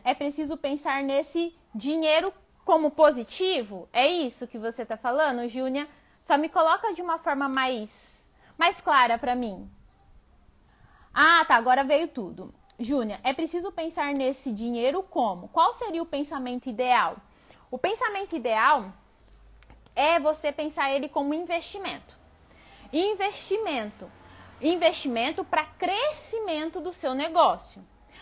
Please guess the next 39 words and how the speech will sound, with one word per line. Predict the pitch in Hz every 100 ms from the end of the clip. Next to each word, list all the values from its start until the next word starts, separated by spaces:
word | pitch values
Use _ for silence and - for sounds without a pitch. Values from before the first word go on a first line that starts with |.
| -
Aí | 254
eu | 285
investi | 294 302 320 - 311
pra | 311 349
crescer | - 427 - 320
o |
meu | 294
negócio. | 330 381 349 254 - -
Ah, | 339 403
mas | 359
não | 339 359
deu | 370 480
certo, | 466 359 302
tudo | 294 339
bem. | 403 320 - - - -
Aí | 262 370
você | 427 -
vai | 320 294
pegar | 294 233 294 508 587
aquilo | - 320 370
e |
analisar, | 359 370 392 466 427 339
porque | 294 359
o | 359
dinheiro | 320 349 339 381
gera | 339 311 349 370
aprendizado | 330 262 247 208 214 240 196 185
no | 202
negócio. | 202 190 202 151 - -
Ele | 277
é | 554
importante, | 554 587 554 508
gente. | 381 - - -
Você | 427
precisa | 440 403
fazer | 392 392
marketing, | 415 381 339 320 320 302 311
você | 311 359
precisa | 339 320 330